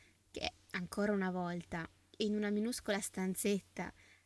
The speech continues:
affacciata sulla strada piena di bambini, vendeva brioche e tortine per un dirham l'una. Ne abbiamo prese tre,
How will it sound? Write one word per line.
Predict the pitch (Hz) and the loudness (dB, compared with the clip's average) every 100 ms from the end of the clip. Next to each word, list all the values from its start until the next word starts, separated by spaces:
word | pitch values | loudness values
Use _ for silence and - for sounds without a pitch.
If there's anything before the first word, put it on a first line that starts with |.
| _ | _
affacciata | 214 208 240 - 277 | -6 -2 -2 0 0
sulla | 247 190 190 | 0 0 -2
strada | - 214 208 | 0 0 0
piena | - 247 247 | 0 0 2
di | 202 | 0
bambini, | 185 190 190 180 180 175 196 - - - - - - | 0 -2 -2 -2 -4 -4 -6 -12 -20 -20 -20 -20 -10
vendeva | 214 285 285 302 226 | 2 4 6 4 4
brioche | 180 208 214 277 - | 2 2 0 0 -2
e | 214 | -4
tortine | - 202 - 262 254 | -4 -4 -2 0 0
per | 214 196 | 0 0
un | 208 214 | 2 2
dirham | 208 233 214 196 | 2 2 0 0
l'una. | 180 170 170 165 175 _ _ _ | 0 -2 -2 -4 -8 _ _ _
Ne | 208 | -2
abbiamo | 208 220 233 | 0 2 0
prese | - 262 240 220 | 2 0 2 -2
tre, | 202 175 | -4 -6